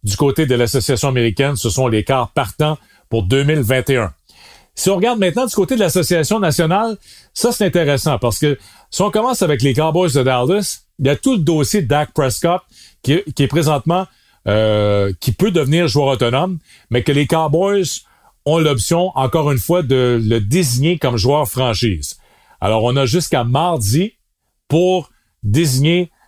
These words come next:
euh, le titre de joueur franchise à Dak Prescott, ce qui veut dire à ce moment-là qu'il est automati-, automatiquement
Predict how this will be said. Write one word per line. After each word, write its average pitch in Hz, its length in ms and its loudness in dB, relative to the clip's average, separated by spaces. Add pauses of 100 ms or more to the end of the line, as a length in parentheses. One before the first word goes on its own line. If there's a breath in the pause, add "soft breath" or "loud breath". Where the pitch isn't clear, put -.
(100)
euh, 110 160 0
le 110 160 2
titre 147 300 -2
de 127 120 0
joueur 151 240 0
franchise 139 600 -2
à 120 120 -2
Dak 131 260 0
Prescott, 151 440 0
ce - 100 -10
qui 156 140 -2
veut 156 140 2
dire 143 180 0
à 147 60 0
ce - 80 -2
moment-là 131 420 0 (320)
qu'il 123 120 0
est 127 140 0
automati-, 180 460 -2
automatiquement 175 720 -2